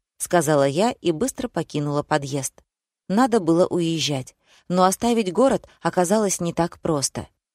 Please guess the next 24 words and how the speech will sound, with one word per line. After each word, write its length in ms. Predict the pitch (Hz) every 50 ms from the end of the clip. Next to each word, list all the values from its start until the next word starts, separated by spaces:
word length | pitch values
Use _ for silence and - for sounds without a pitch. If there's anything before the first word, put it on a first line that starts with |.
| _ _ _ _ -
Я 240 | 196 240 294 302
искала 380 | 277 - - - 262 262 254 220
предлог 440 | - - 190 170 165 180 226 247 190
задержаться 680 | 170 175 147 147 147 139 131 151 147 143 - - 143
здесь 360 | 135 127 135 180 233 247 - - - - - _
и 80 | - 240
поехала 540 | - 240 240 269 320 311 - 269 254 254
на 120 | 240 220 208
квартиру 580 | - 156 165 156 - - - 220 240 240 233
к 100 | - -
Светке. 600 | - - - 156 156 139 123 - - - 117 113 - _ _ _ _ _ _ _ _ _ _ _ _ _ _ _ _
Прошлась 500 | - 202 196 190 - - 196 196 196 -
по 140 | - 180 151
комнате, 560 | - - 175 214 233 240 240 240 - - 233
встала 440 | - - - - 160 151 151 156 - -
у 100 | - 165
окна. 500 | 170 170 - - 160 156 147 139 131 - _ _ _ _ _ _ _ _ _ _ _ _
«Имя 360 | 175 190 208 233 240 254 254
твое, 460 | - - 233 240 240 240 247 247 247 - -
истинное 680 | - 214 190 143 - - - 156 151 147 147 143 - - -
имя, 360 | 208 233 247 233 196 156 -
знаю 520 | - 135 139 160 165 175 208 220 214 214 -
только 480 | _ - 156 147 147 135 - - 160
я», 360 | 160 151 131 151 143 131 131